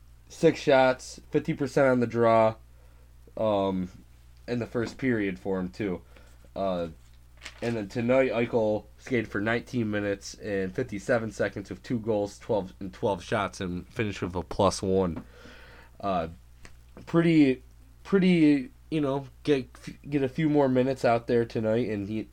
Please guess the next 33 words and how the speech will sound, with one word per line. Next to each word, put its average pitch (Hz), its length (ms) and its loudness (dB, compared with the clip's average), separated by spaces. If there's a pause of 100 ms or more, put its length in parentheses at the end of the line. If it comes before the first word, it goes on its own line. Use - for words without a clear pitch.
he 113 200 -8
just 160 240 -2
looks 165 180 -2
strong. 117 440 0
Yeah, 131 240 2
he, 123 120 -6 (140)
and 104 280 -6 (280)
I 143 140 2
got 165 140 6
a - 20 6
little 160 220 6
worried 135 340 6
when 117 120 0
he 117 60 0
got 117 160 2
stood 127 300 4
up 110 160 4
by, 107 320 2
uh, 95 360 2 (640)
trying 127 200 4
to 110 60 2
dangle 113 460 6
the, 95 380 2 (1200)
dangle 123 320 8
the 107 140 2
Red, 123 300 4
the 101 300 0
Rangers, 117 520 2
uh, 95 220 4 (300)
defenseman 117 580 -2
there, 92 260 -2
and 95 120 -6 (360)
he 127 200 -6